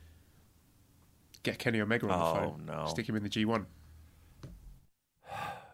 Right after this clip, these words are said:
Speaker 2: can't say you're wrong. I mean, I'm not gonna say you're wrong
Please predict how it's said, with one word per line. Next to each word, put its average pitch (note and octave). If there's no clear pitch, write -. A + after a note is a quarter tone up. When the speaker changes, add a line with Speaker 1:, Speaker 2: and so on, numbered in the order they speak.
Speaker 2:
can't B2+
say A2
you're E2
wrong. E2
I F#2+
mean, F#2+
I'm F#2+
not G#2
gonna F2+
say F#2
you're D2
wrong F2